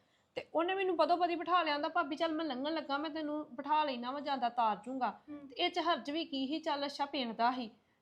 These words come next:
Speaker 1: ਤੇ ਉਹ ਇਹਨੇ ਕਿਤੇ ਵੇਖ ਲਿਆ ਤੇ ਇਹਨੇ ਕਈ ਦੀਆਂ ਕਈ ਬਣਾਤੀਆਂ। ਉਹ ਭਾਬੀ ਇਹਨੂੰ ਤੇ ਆਦਤ ਪੈ ਗਈ ਆ ਬੋਲਣ ਦੀ, ਮੈਂ ਤੁਹਾਨੂੰ ਦੱਸਾਂ।
Speaker 2: ਹੈ ਤੇ ਚਲੋ ਏਦਾਂ ਹੀ ਆਦਤ ਪੈ ਗਈ ਜਾਂ ਕਿੱਦਾਂ, ਜੇ ਮੈਨੂੰ ਇਹ ਗੱਲ ਦਾ ਉੱਥੇ ਹੀ ਪਤਾ ਲੱਗ ਜਾਂਦਾ ਨਾ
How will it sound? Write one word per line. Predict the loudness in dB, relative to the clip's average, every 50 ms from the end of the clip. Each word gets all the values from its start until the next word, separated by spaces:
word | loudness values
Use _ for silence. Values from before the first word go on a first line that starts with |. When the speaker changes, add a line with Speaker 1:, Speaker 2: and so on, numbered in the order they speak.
| _ _ _
Speaker 1:
ਤੇ | 2 2 2 0 -2
ਉਹ | 0 4 6 8 10 10 8
ਇਹਨੇ | 8 4 2 2
ਕਿਤੇ | 2 2 2 2
ਵੇਖ | 2 2 2 2 2
ਲਿਆ | 4 4 4 4
ਤੇ | 4 2 2
ਇਹਨੇ | 2 2 2
ਕਈ | 4 4 4 4 2
ਦੀਆਂ | 2 0 0
ਕਈ | 0 0 0 0
ਬਣਾਤੀਆਂ। | -2 0 0 0 0 0 -2 -2 0
ਉਹ | 0 0
ਭਾਬੀ | 2 0 0 0 0 -4
ਇਹਨੂੰ | -4 -2 0 0 0 0
ਤੇ | -2 -2 4
ਆਦਤ | 6 6 6 6 4 0
ਪੈ | 0 0 0
ਗਈ | 0 -2 -2 -2
ਆ | -2
ਬੋਲਣ | -2 -2 -4 -4 -4 -6
ਦੀ, | -6 -8 -8
ਮੈਂ | -8 -8
ਤੁਹਾਨੂੰ | -8 -8 -8 -8 -8
ਦੱਸਾਂ। | -8 -10 -10 -10 -12 -10
Speaker 2:
ਹੈ | -6 -2 0 2 4 4 2
ਤੇ | 2 -2
ਚਲੋ | -4 -4 -2 2 6 6
ਏਦਾਂ | 6 6 6 4 4 4
ਹੀ | 6 6
ਆਦਤ | 6 6 6 4 0 -2
ਪੈ | -2 -2 -2 0
ਗਈ | 0 -2 0
ਜਾਂ | 0 2 2
ਕਿੱਦਾਂ, | 2 2 2 0 0
ਜੇ | 0 0 2 2 2
ਮੈਨੂੰ | 2 2 0 2 2
ਇਹ | 2 4
ਗੱਲ | 4 4 2 2
ਦਾ | 2 0
ਉੱਥੇ | 0 0 -2 -4
ਹੀ | -4
ਪਤਾ | -4 -4 -4 -2 -2
ਲੱਗ | 0 0 -2 -2
ਜਾਂਦਾ | -2 0 0 0 0 -2 -2
ਨਾ | -2 -4 -6